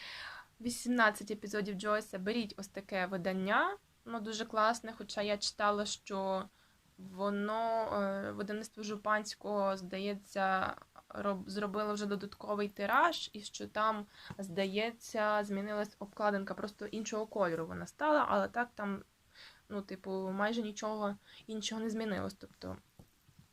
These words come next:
все, наповнення далі таке саме. Все, всім па-па, всім хорошого дня. Я буду прощатися.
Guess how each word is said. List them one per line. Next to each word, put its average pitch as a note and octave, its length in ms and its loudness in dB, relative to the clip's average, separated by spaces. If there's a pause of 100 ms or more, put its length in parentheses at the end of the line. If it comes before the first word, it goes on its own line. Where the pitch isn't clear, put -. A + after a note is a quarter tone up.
(460)
все, - 500 2 (260)
наповнення B3+ 680 2
далі G#3 300 4
таке A#3 280 -8
саме. - 460 -4 (2000)
Все, D#4+ 360 2 (220)
всім D4+ 380 -4 (140)
па-па, B3+ 440 6 (560)
всім B3+ 220 -2
хорошого A#3+ 500 4
дня. A3+ 340 2 (2000)
Я G#3 180 0
буду G#3 220 -2
прощатися. A#3+ 920 0